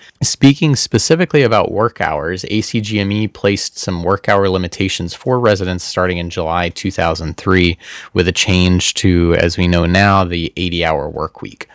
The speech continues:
The literature suggests to some degree because of this, resident burnout has decreased and w-, resident satisfaction and well-being has increased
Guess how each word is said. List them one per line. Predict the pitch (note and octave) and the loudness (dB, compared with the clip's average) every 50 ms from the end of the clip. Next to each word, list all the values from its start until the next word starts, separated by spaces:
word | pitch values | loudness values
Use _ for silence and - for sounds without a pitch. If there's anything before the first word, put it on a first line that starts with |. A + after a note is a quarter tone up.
| - - - - | -20 -10 -4 0
The | A2 G2+ | 2 2
literature | A2 C3 E3+ F3 D#3 - - - B2+ A2+ G#2+ G2+ | 2 4 4 4 2 2 2 0 2 2 0 0
suggests | - - - G#2+ F#2+ F#2 G#2+ G2+ G2 F#2 - - - - - - - | -4 -4 -4 -4 -2 0 2 2 2 2 0 -4 -8 -6 -6 -8 -6
to | - - G2+ | -4 -6 -4
some | - - A2 A2+ A2+ | -2 0 0 0 2
degree | G#2+ G2 G#2 G2+ F#2+ | 0 0 0 0 -2
because | F2 F2 E2+ F2 - - - - G#2 G#2 G2+ G#2+ | -2 -2 -6 -8 -8 -8 -2 0 0 0 2 0
of | G2 F#2 G2 | -2 0 0
this, | G2 F#2 F2+ - - - | 0 0 0 -2 -4 -2
resident | G2+ F#2 F#2+ F#2 F#2+ F#2 F2 F2 - | 0 0 0 0 -2 -4 -4 -4 -4
burnout | F2+ E2+ E2 D#2+ D#2+ C#2 C2 | -2 -2 -2 -2 -2 -4 -4
has | F2 E2 E2 F2 | -6 -8 -8 -4
decreased | - A2+ C3 C3 - - A#2 A2+ G2+ - - - | -2 -2 -2 -2 0 0 0 0 0 -4 -8 -8
and | F#2+ E2+ | -6 -6
w-, | D2 C#2+ - - | -4 -6 -4 0
resident | F#2 F2+ E2 E2+ D#2+ D#2+ D2+ - - | 2 2 2 2 0 -4 -6 -4 -4
satisfaction | - C#2+ C#2+ - - - F2+ G2 - - - F#2 | -2 -2 -2 -2 -2 -2 -2 -2 -2 -4 -6 -8
and | F2+ E2 D#2 D2+ | -6 -6 -6 -4
well-being | D2+ D2+ D2+ D#2 F#2 F#2+ F#2 F2+ F2 | -4 -4 -2 -2 0 0 0 0 -2
has | D#2 D2+ D2 | -4 -8 -8
increased | - - F2 F#2 F2 - - D#2+ D2 C#2+ - - - - | -8 -6 -6 -6 -6 -6 -6 -6 -6 -6 -6 -6 -8 -8